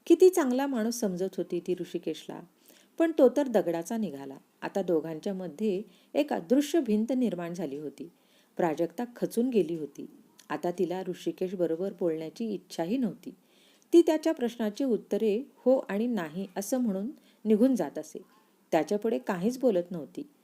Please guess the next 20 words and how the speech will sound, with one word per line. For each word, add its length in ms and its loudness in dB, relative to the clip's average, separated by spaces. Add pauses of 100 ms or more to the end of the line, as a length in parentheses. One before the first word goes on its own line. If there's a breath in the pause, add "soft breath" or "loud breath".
(300 soft breath)
आता 200 0
प्रणवसुद्धा 840 0
तिच्या 220 -2
नजरेमध्ये 640 -2
खटकू 300 -2
लागला 380 -6
होता. 200 -16 (520 soft breath)
तिच्या 220 4
मनानं 400 0
विद्रोह 400 4
केला 300 -4
होता. 280 -12 (600)
जर 180 4
ऋषिकेश 560 0
तिच्या 240 0
अर्णवचा 480 0
स्वीकार 440 -2
करू 200 0
शकत 420 -6
नाही, 420 -6